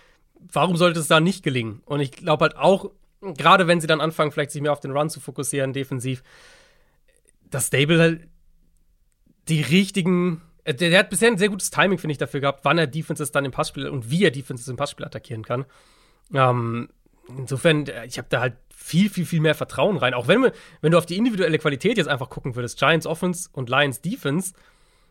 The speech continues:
da sollte Detroit eigentlich wesentlich näher dran sein. <laughs> Ähm, aber im Moment hab ich halt da überhaupt kein Vertrauen drauf, dass sie das auch abgerufen bekommen. Ich,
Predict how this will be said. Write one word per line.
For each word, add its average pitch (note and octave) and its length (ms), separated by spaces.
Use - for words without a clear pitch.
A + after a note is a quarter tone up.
da D3+ 120
sollte E3+ 300
Detroit F3+ 360
eigentlich E3+ 320
wesentlich E3 380
näher D#3 180
dran D#3+ 240
sein. A#2+ 400
<laughs> - 240
Ähm, C3+ 420
aber C3 460
im C#3+ 100
Moment C#3+ 380
hab C#3 180
ich C#3 120
halt C3+ 160
da A#2+ 160
überhaupt D3+ 280
kein B2+ 120
Vertrauen C3 340
drauf, A#2+ 140
dass - 160
sie - 80
das A#2 100
auch A2 80
abgerufen A#2+ 420
bekommen. F3 280
Ich, C3 100